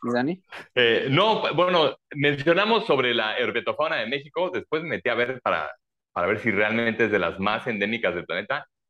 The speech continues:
Speaker 2: Y bueno, y cincuenta y seis por ciento de los reptiles son, son endémicos. Entonces sí es una, es una proporción considerable de cosas que,
Speaker 1: Wow.
Speaker 2: que evolucionaron in situ. Entonces, bueno, nada más para tener el número ahí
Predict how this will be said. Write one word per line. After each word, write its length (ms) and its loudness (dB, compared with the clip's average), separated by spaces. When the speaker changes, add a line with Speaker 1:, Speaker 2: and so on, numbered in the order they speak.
Speaker 2:
Y 40 -8
bueno, 140 0
y 200 -6
cincuenta 460 -4
y 60 -2
seis 180 -2
por 120 -2
ciento 180 -6
de 60 0
los 80 -2
reptiles 380 -4
son, 140 -6
son 180 -8
endémicos. 500 -6
Entonces 260 -8
sí 120 4
es 160 2
una, 280 0
es 100 -4
una 220 -2
proporción 500 -2
considerable 760 0
de 240 -4
cosas 300 -4
que, 160 -2
Speaker 1:
Wow. 200 4
Speaker 2:
que 240 -6
evolucionaron 520 -2
in 220 0
situ. 320 -2
Entonces, 280 -4
bueno, 260 -2
nada 160 2
más 80 -10
para 160 2
tener 200 0
el 120 0
número 280 2
ahí 280 -2